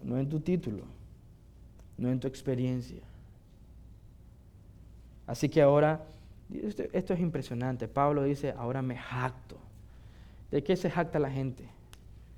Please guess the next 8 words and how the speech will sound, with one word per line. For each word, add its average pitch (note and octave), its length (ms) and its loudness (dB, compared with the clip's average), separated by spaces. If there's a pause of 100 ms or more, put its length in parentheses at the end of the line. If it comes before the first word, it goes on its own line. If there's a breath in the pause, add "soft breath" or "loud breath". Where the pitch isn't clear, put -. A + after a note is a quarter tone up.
(420 soft breath)
Generalmente D#3 680 8
se D3 120 -6
jacta C#3+ 300 0
de C3+ 100 0
qué? A3 140 4
De G3 80 4
sus G#3 180 0
logros. E3 480 2